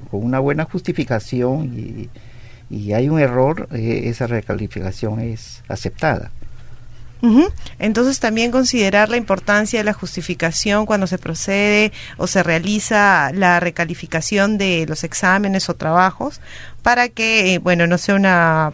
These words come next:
Speaker 2: pérdida de tiempo y en algunos casos puede ser, eh, contraproducente, ¿verdad?
Speaker 1: Desde luego,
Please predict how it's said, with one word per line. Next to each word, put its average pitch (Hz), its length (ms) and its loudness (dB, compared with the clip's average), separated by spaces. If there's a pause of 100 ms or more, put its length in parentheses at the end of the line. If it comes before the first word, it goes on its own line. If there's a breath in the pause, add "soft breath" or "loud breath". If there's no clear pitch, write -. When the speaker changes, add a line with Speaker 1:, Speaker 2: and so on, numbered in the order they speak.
Speaker 2:
pérdida 190 320 4
de 170 120 4
tiempo 233 320 0
y 190 80 4
en 175 100 2
algunos 190 360 2
casos 226 680 0
puede 196 260 4
ser, 208 280 0 (600 loud breath)
eh, 170 340 2
contraproducente, 170 840 2
¿verdad? 202 280 2 (180)
Speaker 1:
Desde 127 280 4
luego, 127 420 4